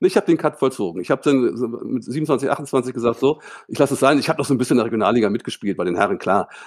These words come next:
Aber jetzt nicht mehr so, so, äh, ambitioniert. Und ich hab mich dann wirklich da sehr reingehängt in die Trainerarbeit und war dann auch sehr schnell Jugendtrainer. Und, ähm, ich hatte dann auch das Glück, dass ich eine Anstellung bekommen habe, relativ schnell im Volleyballinternat in Kreklingen.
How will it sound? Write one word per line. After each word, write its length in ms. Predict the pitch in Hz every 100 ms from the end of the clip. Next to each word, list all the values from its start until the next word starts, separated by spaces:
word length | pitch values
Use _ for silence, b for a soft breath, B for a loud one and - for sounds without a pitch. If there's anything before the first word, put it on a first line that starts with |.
| B
Aber 140 | 104 117
jetzt 180 | 117
nicht 120 | 139 135
mehr 120 | 110
so, 340 | 107 101 98
so, 320 | - 98 90
äh, 100 | 87 -
ambitioniert. 680 | 113 110 - 104 113 98
Und 320 | 87 90 104 - 71 85 -
ich 80 | 143
hab 140 | -
mich 80 | 117
dann 160 | 110
wirklich 160 | 113 113
da 100 | 107
sehr 160 | 110 101
reingehängt 500 | 117 123 123 123 -
in 140 | 107
die 100 | 104
Trainerarbeit 680 | - 131 117 113 110 113 -
und 200 | 80 - B B B B -
war 100 | 117
dann 100 | 120
auch 100 | 104
sehr 180 | 123 117
schnell 240 | 123 113
Jugendtrainer. 760 | 107 131 139 - 123 120 113 95
Und, 360 | 104 104 101
ähm, 360 | - 98 95 87
ich 80 | -
hatte 160 | 123 131
dann 100 | 85
auch 80 | -
das 160 | 107
Glück, 220 | 123 139
dass 160 | - 113
ich 80 | 113
eine 260 | 107 98 -
Anstellung 520 | 135 - 131 131 120
bekommen 380 | 127 - 139 135
habe, 380 | 127 131 120 113 b b b b _ 123
relativ 320 | 131 131 -
schnell 320 | 120 123 123
im 380 | - 110 107 101
Volleyballinternat 640 | 123 113 107 117 101 98
in 60 | 101
Kreklingen. 540 | 120 123 - 202